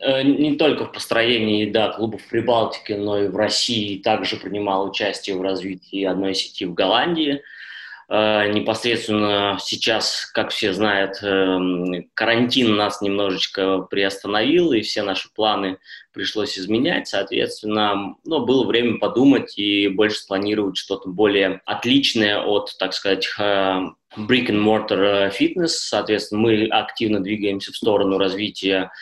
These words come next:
I T направления в данной категории, потому что сейчас всё, что мы, мы видим, и всё, что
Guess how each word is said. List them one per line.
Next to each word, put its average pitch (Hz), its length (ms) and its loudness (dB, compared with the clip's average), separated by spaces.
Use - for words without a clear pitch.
I 98 160 0
T 143 160 0
направления 131 800 2
в - 180 -8
данной 104 300 2
категории, 101 640 0
потому 95 380 -4
что - 180 -12
сейчас 101 360 -4
всё, - 160 -10
что 92 240 -8
мы, 92 240 -6
мы 98 260 -6
видим, 101 680 -4
и 98 260 -14
всё, - 320 -6
что - 360 -6